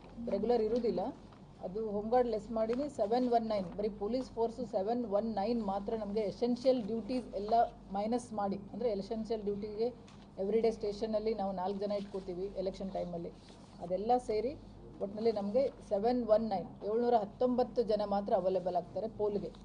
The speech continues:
ಪೋಲ್ ಡೇ, before poll day, ತ್ರೀ ಡೇಸ್ ಡ್ಯೂಟಿಗೆ. ಆ, ನಮಗೆ ಮೈ-, ನಮಗೆ, ಆ, ಸ್ಕೇರ್ಸಿಟಿ ಆಗೋದು ಹದಿನಾಲ್ಕುನೂರ ಎಂಬತ್ತೊಂದು ಜನ, ಇನ್ಕ್ಲೂಡಿಂಗ್ ಆಫೀಸರ್ಸ್,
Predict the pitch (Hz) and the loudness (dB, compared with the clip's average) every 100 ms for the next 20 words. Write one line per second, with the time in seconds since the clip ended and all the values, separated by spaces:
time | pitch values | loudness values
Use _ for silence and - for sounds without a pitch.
0 | - - 196 202 190 170 - - 196 214 | -18 -10 -2 0 0 -4 -10 -14 -4 0
1 | 220 196 180 175 214 240 214 196 - - | 0 0 -4 -4 0 2 4 2 -2 -2
2 | 202 202 175 180 269 - - - - - | 0 0 -6 -8 -10 -12 -20 -20 -20 -20
3 | - - - 190 202 202 202 214 202 220 | -20 -14 -6 -2 -2 0 0 0 2 0
4 | 226 - 214 226 285 262 208 202 - - | -2 -4 -4 0 4 4 2 -4 -10 -8
5 | 185 185 190 - 254 262 254 254 214 220 | -4 -4 -2 6 6 6 6 8 8 6
6 | 220 294 240 190 226 254 240 233 226 180 | 0 -2 -4 0 2 2 2 2 2 2
7 | 202 233 233 196 220 214 185 170 - 185 | 2 0 0 -4 0 -2 -2 -4 -8 -12
8 | 190 214 233 226 185 180 214 202 196 | -8 -6 -4 -6 -6 -8 -8 -8 -8